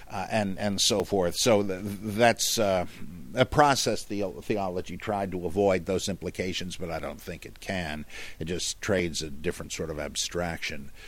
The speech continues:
So it is old. It's at least a thousand years old, really more. Uh, goes, you know, back into the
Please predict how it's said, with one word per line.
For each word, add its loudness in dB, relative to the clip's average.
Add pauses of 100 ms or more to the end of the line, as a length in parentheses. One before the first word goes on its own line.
(340)
So 10
it 10
is 12
old. 12
It's -2
at 4
least 2
a 2
thousand 4
years 6
old, 6
really 2
more. 6 (360)
Uh, 2
goes, 4
you -10
know, -6
back 2
into -4
the -8